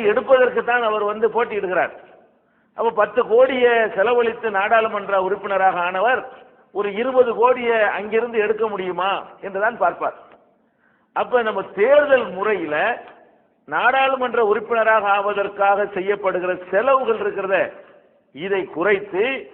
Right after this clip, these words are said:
ரொம்ப அற்பமானவர்களும் கூட நாடாளுமன்ற தேர்தலிலே போட்டியிடலாம் என்ற நிலை வந்தால்,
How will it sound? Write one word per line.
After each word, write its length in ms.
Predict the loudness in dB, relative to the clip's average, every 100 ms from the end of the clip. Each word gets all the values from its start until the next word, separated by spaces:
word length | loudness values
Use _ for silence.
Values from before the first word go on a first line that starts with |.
| -20 _ _ _ _
ரொம்ப 460 | -6 -6 -2 2 4
அற்பமானவர்களும் 1120 | 2 0 0 0 0 2 2 2 0 -2 0
கூட 240 | 0 0
நாடாளுமன்ற 640 | 0 2 4 4 0 -4 -4
தேர்தலிலே 640 | 0 0 0 -2 -2 -2
போட்டியிடலாம் 800 | -2 -4 -4 -2 0 2 2 0 -6
என்ற 300 | -8 -6 -8
நிலை 300 | -8 -8 -6
வந்தால், 500 | -6 -2 2 2